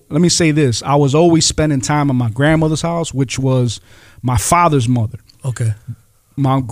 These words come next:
Speaker 1: my mom would leave me there for weekends, sometimes weeks on end, and that was from when I was a baby. You know, even before I could remember, she would do that.
Speaker 2: Okay.
Speaker 1: And the reason why is 'cause she had a great relationship with my grandmother, my father's mom. My, my father's mom,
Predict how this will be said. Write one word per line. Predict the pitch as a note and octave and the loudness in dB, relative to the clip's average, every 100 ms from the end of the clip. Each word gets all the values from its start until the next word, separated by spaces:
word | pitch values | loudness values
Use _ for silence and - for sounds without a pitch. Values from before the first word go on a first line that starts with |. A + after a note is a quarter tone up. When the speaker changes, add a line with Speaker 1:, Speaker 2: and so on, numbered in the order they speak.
| C#3 | -4
Speaker 1:
my | C#3 | 0
mom | C3+ D3+ F#3 F3 | 2 4 4 4
would | D3 C3 | 2 0
leave | D3+ F3+ | 0 2
me | D#3+ D#3 | 2 2
there | D#3 | 2
for | C#3+ B2 | 0 0
weekends, | C3+ E3+ D#3+ D#3 D#3 D#3 D3+ C3 | 0 0 2 2 2 2 0 -2
sometimes | C3+ D3+ E3 C3+ A2 | -4 -2 -2 -2 0
weeks | C3+ D3+ - | -2 -2 -2
on | C#3 C#3 | 0 0
end, | C3+ C#3 C#3 C3+ - | 0 0 0 -2 -2
and | C3 | -2
that | C#3 F3 | 0 2
was | F#3+ C3+ | 2 0
from | - D3 | -4 -2
when | C#3+ C#3 | 0 0
I | B2+ | -2
was | A2+ | -4
a | A2+ | -4
baby. | A2+ D#3+ B2 G#2+ B2 | 0 2 2 -2 -4
You | B2+ | -2
know, | A#2+ | 0
even | B2 E3 D#3+ | 0 0 0
before | C3+ - D#3 C#3 | -2 -2 0 0
I | |
could | - | -2
remember, | A#2+ B2 D#3 C3 | -2 0 0 0
she | - | -2
would | A#2+ A#2 | -4 -2
do | A#2+ | -4
that. | A2+ A2 - - - C#3 | -4 -6 -10 -20 -18 -12
Speaker 2:
Okay. | B2 A#2 - | -8 -8 -2
Speaker 1:
And | C#3+ | 2
the | C#3+ | 4
reason | F3+ G#3 E3+ | 4 4 4
why | D3+ D3 | 4 2
is | B2+ | 0
'cause | C3 | -2
she | - | 0
had | E3+ C3 | 0 0
a | |
great | A2 A2+ D#3 D#3 | -2 0 0 0
relationship | C3 B2 D3 C#3 B2+ - C3+ A#2 | -2 0 0 0 -2 0 -2 -2
with | C3 B2 | -2 0
my | A#2+ B2 | 0 0
grandmother, | B2+ A#2+ A#2 | 0 0 0
my | A2+ | -2
father's | A2+ C#3+ C#3+ B2+ A#2 | -4 -2 -2 -2 -2
mom. | C3 A#2 | -2 0
My, | A2+ C#3+ D3 | 0 0 0
my | D3 E3 | 0 -2
father's | - F3 D3+ C3+ | 0 0 0 0
mom, | B2 C#3+ C#3 B2 A#2 | 0 0 0 0 -4